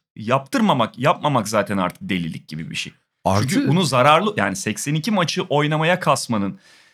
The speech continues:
Speaker 1: e, oyuncuların bu takvimde kendilerini zorlamasının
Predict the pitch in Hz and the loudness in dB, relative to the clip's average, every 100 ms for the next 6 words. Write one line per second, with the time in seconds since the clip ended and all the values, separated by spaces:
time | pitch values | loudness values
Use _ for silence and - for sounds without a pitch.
0 | _ - 104 107 117 123 143 135 156 160 | _ -6 -2 0 0 2 2 0 0 0
1 | 165 - - - 147 196 156 - 147 139 | 0 -2 -12 -8 -4 -2 -2 0 -2 0
2 | 151 147 151 147 151 131 143 143 139 139 | 0 0 2 2 0 0 0 0 0 -2
3 | 156 147 | -2 -4